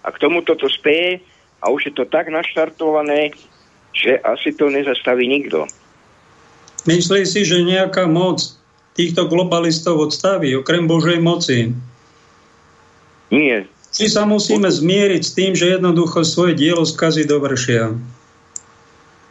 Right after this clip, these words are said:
Speaker 1: Áno, samozrejme, to je tak naštartované. Ono, v podstate pre tých ľudí, ktorí sú veriaci, si myslím, že by mali byť, mali byť, mm, v strehu, mali by byť opatrní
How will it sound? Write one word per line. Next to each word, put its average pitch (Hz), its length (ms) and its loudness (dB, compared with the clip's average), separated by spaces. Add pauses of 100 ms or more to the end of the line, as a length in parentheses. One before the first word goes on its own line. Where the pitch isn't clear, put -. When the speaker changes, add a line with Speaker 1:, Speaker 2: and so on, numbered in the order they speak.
(100)
Speaker 1:
Áno, 175 240 2
samozrejme, 143 640 0
to 131 80 2
je 135 80 0
tak 143 160 0
naštartované. 139 800 0
Ono, 156 240 0
v - 400 -20
podstate 180 400 -2
pre 185 160 0
tých 170 240 -2
ľudí, 165 400 0
ktorí 160 400 2 (320)
sú 147 160 0
veriaci, 151 480 0
si - 80 -6
myslím, 143 320 -2
že 135 160 0
by 135 160 0
mali 147 240 2
byť, 143 200 0 (520)
mali 139 320 2
byť, 135 280 -4 (840)
mm, 113 160 4
v 113 160 0
strehu, 156 320 0
mali 143 240 -2
by 139 160 -2
byť 120 160 -4
opatrní 131 560 -2